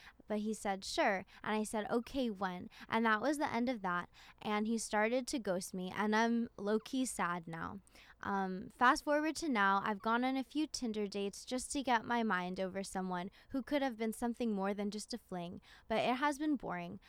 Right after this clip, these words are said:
I've met a few guys, but there is no real spark. It's just awkward, and it wasn't the same intensity as the boy I met at the party." So that's what this person says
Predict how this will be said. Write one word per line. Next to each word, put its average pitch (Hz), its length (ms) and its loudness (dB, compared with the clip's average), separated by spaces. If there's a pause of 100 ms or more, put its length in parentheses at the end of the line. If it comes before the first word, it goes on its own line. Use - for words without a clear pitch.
(160)
I've 226 180 4
met 247 280 2
a 349 40 2
few 311 240 0
guys, 190 540 0
but 220 140 0
there 220 180 2
is 240 180 0
no 214 200 2
real 202 340 -2
spark. - 720 -4 (240)
It's 220 200 -4
just 294 240 -2
awkward, 226 500 0 (200)
and 202 280 -2
it 202 160 -4
wasn't 240 320 0
the 277 80 -2
same 233 280 -2
intensity 208 720 -4
as 185 240 -4
the 214 80 -2
boy 185 260 -4
I 190 120 -4
met 175 380 -6
at 185 160 -8
the 190 80 -4
party." 190 520 -8 (960)
So 269 460 -2
that's 285 240 -2
what 403 160 -2
this 262 180 -8
person 220 460 -8
says 190 320 -8